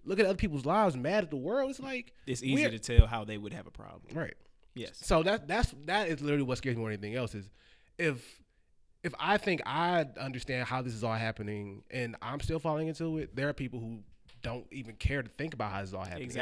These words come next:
Speaker 1: they're
Speaker 2: Exactly.
Speaker 1: definitely falling into
Speaker 2: But
Speaker 1: it.
Speaker 2: that's the thing. If you don't care to think about it, I'm just gonna fall back on an old adage, I guess.
Speaker 1: Yeah.
Speaker 2: But if you fall for the game, you deserve to get played.
Speaker 1: Mm.
Speaker 2: That's just bottom line. That, I don't care what field you really in. You know what I'm saying? Like, if you, if we talking about something where it's voluntary,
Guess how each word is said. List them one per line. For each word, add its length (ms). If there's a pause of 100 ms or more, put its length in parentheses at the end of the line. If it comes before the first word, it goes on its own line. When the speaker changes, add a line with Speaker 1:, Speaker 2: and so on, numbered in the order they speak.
Speaker 1:
they're 80
Speaker 2:
Exactly. 220
Speaker 1:
definitely 420
falling 300
into 80
Speaker 2:
But 60
Speaker 1:
it. 40
Speaker 2:
that's 200
the 80
thing. 120
If 140
you 60
don't 320
care 260
to 60
think 280
about 300
it, 120 (1300)
I'm 140
just 160
gonna 220
fall 260
back 220
on 80
an 80
old 260
adage, 340
I 140
guess. 380
Speaker 1:
Yeah. 60
Speaker 2:
But 120
if 240
you 160 (100)
fall 180
for 100
the 40
game, 220
you 60
deserve 240
to 40
get 120
played. 180
Speaker 1:
Mm. 140
Speaker 2:
That's 180
just 260
bottom 300
line. 80
That, 160
I 80
don't 180
care 140
what 200
field 340
you 100
really 560
in. 220 (100)
You 140
know 100
what 60
I'm 80
saying? 360
Like, 180
if 100
you, 160 (260)
if 140
we 160
talking 240
about 180
something 300
where 160
it's 100
voluntary, 800